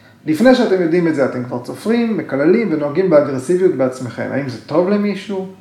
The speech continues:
האם אתם מרגישים יותר טוב אחרי שנתתם לשלווה שלכם להתרסק בכזאת קלות? האם להאשים את הנהג השני עוזר להשיב את השלווה שלכם? לא. אם אנחנו רוצים ליירט גל משני מלעלות,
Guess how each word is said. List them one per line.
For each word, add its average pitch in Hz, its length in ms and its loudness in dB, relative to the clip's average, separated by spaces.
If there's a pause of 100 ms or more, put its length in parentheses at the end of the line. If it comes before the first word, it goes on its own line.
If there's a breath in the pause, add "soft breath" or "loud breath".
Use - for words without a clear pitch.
(480 soft breath)
האם 165 180 2
אתם 143 160 -4
מרגישים 131 420 -4
יותר 131 360 -2
טוב 190 220 6
אחרי 185 180 2
שנתתם 165 560 0
לשלווה 135 380 0
שלכם 143 480 -2
להתרסק 127 840 0
בכזאת 127 420 -8
קלות? 165 440 -2 (400 loud breath)
האם 165 260 4
להאשים 156 440 4
את 135 60 -4
הנהג 135 280 2
השני 139 300 -4
עוזר 131 520 2
להשיב 151 360 0
את 160 120 -2
השלווה 123 380 -2
שלכם? 233 440 -4 (140)
לא. 220 180 -4 (1120 soft breath)
אם 170 60 -4
אנחנו 151 180 -2
רוצים 180 340 4
ליירט 156 680 6 (200)
גל 165 240 2
משני 156 480 -2
מלעלות, 127 460 2